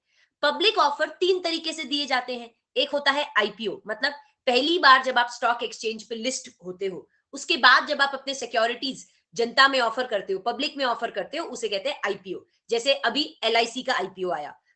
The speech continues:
Further public offer मतलब क्या होता है? फर्दर पब्लिक ऑफर मतलब आईपीओ के बाद कंपनी जितनी बार भी पब्लिक को ऑफर करेगी, उन्हें कहते हैं एफपीओ, मतलब further issue of shares to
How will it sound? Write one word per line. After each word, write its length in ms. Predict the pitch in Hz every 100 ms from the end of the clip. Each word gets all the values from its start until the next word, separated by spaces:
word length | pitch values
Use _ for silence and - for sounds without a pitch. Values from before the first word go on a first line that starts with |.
| _ -
Further 360 | 269 311 359
public 340 | 311 262 320 -
offer 260 | 240 269
मतलब 260 | 254 247 247
क्या 160 | - 214
होता 200 | 185 175
है? 200 | - _ _ -
फर्दर 280 | 254 330 -
पब्लिक 280 | 214 247 269
ऑफर 180 | 220 220
मतलब 260 | 214 294 -
आईपीओ 440 | 262 269 302 349
के 160 | 359 330
बाद 440 | 208 214 208 -
कंपनी 360 | 247 247 - 349
जितनी 400 | 262 233 285 359
बार 240 | 370 311
भी 120 | 294 311
पब्लिक 380 | 277 214 277
को 60 | -
ऑफर 360 | - 208 254 254
करेगी, 500 | 214 220 196 175 _ -
उन्हें 220 | 254 277
कहते 240 | 240 214 240
हैं 120 | 320 214
एफपीओ, 480 | 214 - 214 170 - _ -
मतलब 200 | 226 302
further 440 | - 262 247 330
issue 280 | 330 254 262
of 80 | 247
shares 320 | - 156 - - - _
to 60 | 330